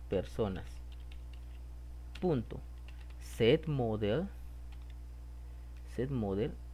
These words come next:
Y aquí vamos a poner nuestro nuevo modelo, que es data personas, que ya me lo puso también de forma automática. Guardamos y vamos a correr. Vamos a correr. Run file. A ver, vamos a ver qué, qué es lo que está pasando.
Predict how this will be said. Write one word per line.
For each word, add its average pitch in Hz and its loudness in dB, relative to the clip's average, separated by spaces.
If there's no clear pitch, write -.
Y - 2
aquí 131 2
vamos 143 2
a 127 0
poner 120 2
nuestro 110 0
nuevo 139 4
modelo, 131 4
que 131 4
es 123 0
data 120 6
personas, 151 0
que 117 4
ya 120 8
me 123 4
lo 117 2
puso - -4
también 120 2
de 120 6
forma 113 6
automática. 98 -2
Guardamos 120 6
y 123 0
vamos 113 4
a 107 2
correr. 120 6
Vamos 101 -4
a 95 -6
correr. - -6
Run 117 0
file. - -4
A - 0
ver, 110 4
vamos 117 2
a 139 0
ver 143 6
qué, 131 4
qué 120 4
es 127 2
lo 123 0
que - 0
está - -2
pasando. - -4